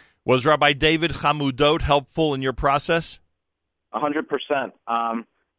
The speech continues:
Speaker 2: so Kushner, uh, Kushner supplied me with a great teacher, Rabbi Hamudot, and, um, he tested me towards the end of the competition. He was testing me twice a week, um, for a large portion of the year. It was once a week, but, um,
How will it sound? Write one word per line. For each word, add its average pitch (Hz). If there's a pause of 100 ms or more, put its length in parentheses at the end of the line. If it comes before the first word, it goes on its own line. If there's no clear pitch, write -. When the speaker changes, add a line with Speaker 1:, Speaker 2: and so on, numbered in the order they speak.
(100)
Speaker 2:
so 110
Kushner, 131
uh, 117
Kushner -
supplied 117
me 117
with 107
a 101
great 113
teacher, 120
Rabbi 110 (100)
Hamudot, 107 (100)
and, 110
um, 104 (440)
he 131 (100)
tested 135
me 135 (420)
towards 127
the 127
end 135
of 139
the 131
competition. 139
He 139
was 120
testing 127
me 110
twice 120
a 127
week, 147 (280)
um, 107 (480)
for 113 (160)
a 120
large 120 (100)
portion 117
of 107
the 113
year. 120
It 113
was 107
once 156
a 175
week, 175 (100)
but, 123
um, 110